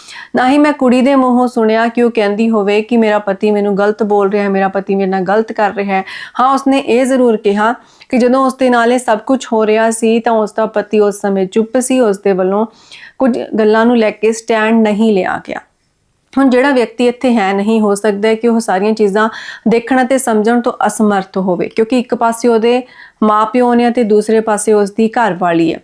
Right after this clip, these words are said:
ਨਵਾਂ-ਨਵਾਂ ਵਿਆਹ ਹੋਇਆ ਸੀ, ਵਿਆਹ ਨੂੰ ਹਲੇ ਸਾਲ ਵੀ ਨਹੀਂ ਹੋਇਆ, ਇਸੇ ਸਾਲ ਵਿਆਹ ਹੋਇਆ ਸੀਗਾ ਅਤੇ ਗੱਲ ਤਲਾਕ ਤੱਕ ਪਹੁੰਚ ਗਈ। ਸਭ ਤੋਂ ਵੱਡਾ ਨੁਕਸਾਨ ਮੁੰਡੇ ਅਤੇ ਕੁੜੀ ਦਾ ਹੀ ਹੋਇਆ।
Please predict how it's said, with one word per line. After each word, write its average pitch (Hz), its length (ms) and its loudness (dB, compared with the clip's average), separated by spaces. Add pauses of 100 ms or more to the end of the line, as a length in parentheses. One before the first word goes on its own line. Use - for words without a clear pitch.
ਨਵਾਂ-ਨਵਾਂ 247 520 2
ਵਿਆਹ 233 320 2
ਹੋਇਆ 247 260 0
ਸੀ, 240 200 0
ਵਿਆਹ 208 200 2
ਨੂੰ 240 200 0
ਹਲੇ 226 140 2
ਸਾਲ 202 380 0
ਵੀ 240 140 0
ਨਹੀਂ 240 220 2
ਹੋਇਆ, 220 260 2
ਇਸੇ 208 240 0
ਸਾਲ 233 240 0
ਵਿਆਹ 208 260 0
ਹੋਇਆ 226 300 0
ਸੀਗਾ 214 320 -2 (480)
ਅਤੇ 254 160 0
ਗੱਲ 240 220 2
ਤਲਾਕ 214 520 0
ਤੱਕ 208 220 -4
ਪਹੁੰਚ 180 360 -4
ਗਈ। 180 160 -8 (680)
ਸਭ 254 120 -2
ਤੋਂ 277 180 -2
ਵੱਡਾ 254 240 2
ਨੁਕਸਾਨ 247 460 0 (100)
ਮੁੰਡੇ 220 360 2
ਅਤੇ 220 180 -2
ਕੁੜੀ 202 280 0
ਦਾ 220 140 0
ਹੀ 233 160 2
ਹੋਇਆ। 220 340 0